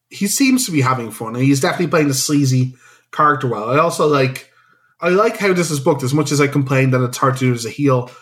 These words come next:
I like that he's like, "Aha, I see, I told you I can wrestle." And then Lex is like, "No, you can't. Here's, here's some actual arm drags, you pleb." And they're like, "Ah, look at my cool re-, leapfrog. That's cute. Eat a clothesline." Like, I, that is good storytelling, I think.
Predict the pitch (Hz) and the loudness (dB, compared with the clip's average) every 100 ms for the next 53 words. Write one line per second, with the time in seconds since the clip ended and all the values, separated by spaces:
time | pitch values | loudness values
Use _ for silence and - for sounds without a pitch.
0 | - _ 151 160 156 160 139 135 127 - | -20 _ 0 0 2 2 2 2 -2 -2
1 | 143 143 196 160 123 113 131 127 _ - | -2 2 2 2 -2 -4 -6 -6 _ -8
2 | - 170 196 151 180 196 180 175 147 143 | -4 2 2 2 2 0 2 2 0 0
3 | 131 120 - 113 104 _ _ _ _ - | 0 0 -2 -6 -8 _ _ _ _ -4
4 | 147 147 143 131 135 127 120 - 151 165 | 0 2 2 0 -2 -2 -2 -8 -2 0
5 | 165 131 127 143 123 - 143 139 131 - | 2 0 0 0 -2 -4 0 0 0 -4
6 | - _ - - 175 170 151 143 156 - | -8 _ -20 -4 -2 0 0 0 0 0
7 | 135 123 120 127 123 117 117 - 131 131 | 2 2 0 -2 -2 -2 -4 -6 -6 -2
8 | 127 113 110 113 123 151 170 147 135 143 | -2 -2 -6 -8 -6 0 2 2 0 -2
9 | 143 139 131 156 139 151 151 - 151 151 | 0 0 0 2 2 0 -4 -4 -2 -2
10 | - 120 113 - _ - 185 170 - - | -2 -2 -2 -8 _ -4 -2 0 -4 0
11 | 127 127 127 147 139 135 147 147 127 101 | 0 0 0 2 2 0 0 0 -2 -8
12 | - 127 147 151 180 156 160 165 165 139 | -10 -4 0 0 0 0 2 2 0 0
13 | 143 131 143 139 135 127 104 _ _ _ | 0 0 0 2 0 -4 -12 _ _ _